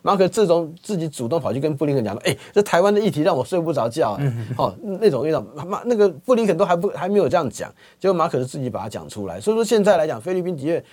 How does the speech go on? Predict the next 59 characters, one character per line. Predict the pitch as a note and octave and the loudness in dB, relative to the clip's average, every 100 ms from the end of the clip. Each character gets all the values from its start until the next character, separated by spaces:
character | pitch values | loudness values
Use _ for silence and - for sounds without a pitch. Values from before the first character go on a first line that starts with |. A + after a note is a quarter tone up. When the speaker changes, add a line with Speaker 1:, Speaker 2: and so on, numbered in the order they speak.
| _ | _
Speaker 1:
对 | - G#3 | 0 0
台 | C#3 | 2
湾 | D#3 | -4
的 | D#3 | -2
关 | D#3+ D#3 | -2 -2
注 | D#3+ C#3+ | -2 -4
是 | D3 | -4
变 | C3+ C#3 | -4 -4
得 | G#2+ | -4
比 | F2 | -6
较 | B2 | -6
高。 | G2 G2+ G2+ - _ - | -4 -8 -8 -14 _ -6
那 | E3+ | 0
更 | G3 D3 | 2 4
不 | |
要 | D#3+ | 4
提， | - | 2
就 | A#2 | -2
是 | C#3+ | -2
说 | C#3 | -2
今 | C#3 D3+ | -2 -2
年 | B2 | -2
不 | A2 | -4
是 | A#2 D3 A2 | -6 -6 -4
在 | C3 B2+ | -2 -2
那 | B2+ | -4
个 | G#2+ G2+ G2+ | -2 -2 -2
美 | F#2+ A2 F2+ | -4 -6 -4
菲 | D3+ C#3+ | 0 0
的 | B2+ G#2+ | 0 -2
这 | |
个 | B2 | -2
防 | - A2+ | -2 -6
长 | G#2 | -6
的 | F2+ | -8
会 | G2 A#2 | -6 -4
议 | |
里 | F2+ | -2
面， | C#3 C3 C#3+ | 0 2 2
Speaker 2:
嗯 | |
哼。 | C#3+ - - | -2 -12 2
Speaker 1:
哎， | G#3 - - | 2 2 0
这 | G3+ | 2
个 | D3+ C#3 - _ | 2 0 -4 _
美 | - D#3 | 0 4
国 | G3+ | 4
只 | G#3 | 4
是 | C3+ F#3+ - | -4 -6 -6
然 | D3 | -6
后 | E3+ F#3+ | -4 0
要 | G#3 F#3 | 2 2
五 | C#3 | 2
毛 | A#2+ C#3 | -2 -4
给 | C#3+ G2 | -4 -6
一 | A2+ | -6
块 | E3+ A#2 | -4 -4
啊， | G#2 | -4
Speaker 2:
嗯 | |
哼。 | A2 | -8